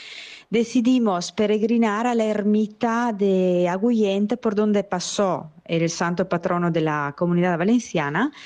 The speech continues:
y que en ese, en ese año fue declarado eh, como punto de pereg-, de peregrinación,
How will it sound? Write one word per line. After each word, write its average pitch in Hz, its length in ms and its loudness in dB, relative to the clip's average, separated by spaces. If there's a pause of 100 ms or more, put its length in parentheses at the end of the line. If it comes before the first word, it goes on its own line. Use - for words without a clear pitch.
(400)
y 240 180 0
que 220 840 0
en 208 160 0
ese, 208 1200 0
en 190 80 2
ese 202 240 0
año 226 260 0
fue 220 160 -2
declarado 208 800 0 (500)
eh, 190 680 2
como 208 300 0
punto 233 520 2
de 196 500 0
pereg-, 196 440 0
de 170 400 2
peregrinación, 170 1000 0